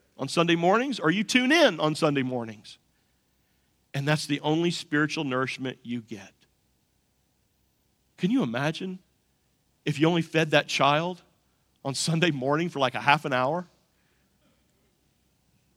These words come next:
And that's one of the reasons why,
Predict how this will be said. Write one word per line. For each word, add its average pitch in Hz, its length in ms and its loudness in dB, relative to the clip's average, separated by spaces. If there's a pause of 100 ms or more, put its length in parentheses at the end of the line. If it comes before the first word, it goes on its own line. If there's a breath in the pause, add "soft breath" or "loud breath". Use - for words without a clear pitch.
(1600)
And 175 100 0
that's 220 200 2
one 190 160 4
of 247 80 2
the 220 80 4
reasons 185 640 0
why, 165 560 4